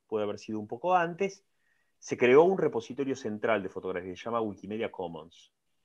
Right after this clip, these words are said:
eh, que abastece de archivos multimedia a todas las Wikipedias.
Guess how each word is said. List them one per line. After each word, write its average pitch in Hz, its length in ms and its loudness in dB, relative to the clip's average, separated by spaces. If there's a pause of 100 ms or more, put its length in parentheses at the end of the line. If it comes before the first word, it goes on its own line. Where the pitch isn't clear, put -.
(1300)
eh, 113 880 8 (100)
que 139 180 12
abastece 139 760 8
de 156 300 8
archivos 165 480 4
multimedia 196 640 4
a - 220 6
todas 190 320 12
las 107 140 -2
Wikipedias. 87 760 -4